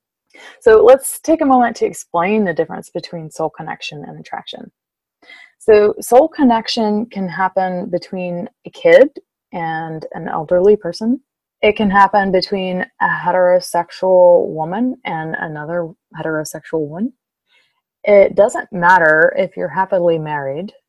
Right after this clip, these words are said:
and you feel connected and pulled toward another man. Soul connection doesn't freaking care. It doesn't have any bounds. It doesn't understand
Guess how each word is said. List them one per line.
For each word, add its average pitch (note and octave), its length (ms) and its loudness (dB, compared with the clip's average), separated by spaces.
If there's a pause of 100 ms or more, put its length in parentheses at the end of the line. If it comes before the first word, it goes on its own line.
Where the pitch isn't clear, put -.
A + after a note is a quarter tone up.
(140)
and D#3 420 -12
you D#3 180 -10 (120)
feel D3+ 500 -4 (440)
connected D#3+ 400 -4
and D3+ 160 -14
pulled D3+ 320 -8
toward D3 400 -4 (120)
another C#3+ 280 -12
man. C3+ 400 -10 (580)
Soul G#3+ 280 0
connection B3+ 640 -4
doesn't G#3 360 -8
freaking A3+ 360 -10
care. D#3 360 -2
It - 200 4
doesn't G#3 260 -2
have F#3 240 -6
any F3+ 180 -8
bounds. - 680 -8
It F3+ 220 2
doesn't G3+ 480 0
understand E3 800 -2